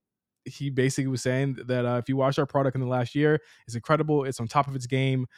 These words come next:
Uh, but he said, you know, it would be insane to say, "You know what, let's cut five minutes from the Bloodline segment to establish Cameron Grimes." He says,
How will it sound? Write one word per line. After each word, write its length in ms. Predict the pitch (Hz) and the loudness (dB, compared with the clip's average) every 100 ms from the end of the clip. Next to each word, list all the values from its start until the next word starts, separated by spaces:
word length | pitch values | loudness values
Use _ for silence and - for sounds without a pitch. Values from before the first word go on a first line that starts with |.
| - - - | -20 -10 -2
Uh, 300 | 120 120 117 | 0 0 0
but 100 | 127 | -2
he 80 | |
said, 380 | 120 139 131 123 | 0 2 2 0
you 100 | 131 | -2
know, 120 | 131 120 | -2 -2
it 80 | |
would 160 | 139 139 | -2 0
be 80 | 135 | 0
insane 400 | 127 - 170 165 | 0 0 2 2
to 60 | |
say, 120 | 131 123 | 0 0
"You 140 | 131 | 0
know 100 | 143 | 2
what, 160 | 143 135 | 2 0
let's 140 | 147 | -2
cut 240 | - - | -4 -2
five 200 | - 151 | 4 4
minutes 240 | 143 139 123 | 6 2 0
from 120 | 131 | -2
the 80 | 123 | 0
Bloodline 420 | 123 131 120 110 | 2 2 2 0
segment 300 | - 110 107 | -2 -2 -2
to 80 | 110 | -4
establish 400 | - 120 117 113 | -2 -2 -2 -4
Cameron 280 | 117 110 104 | -2 -2 0
Grimes." 440 | 107 90 90 - | -2 -4 -10 -14
He 80 | 104 | -12
says, 320 | - 98 | -8 -8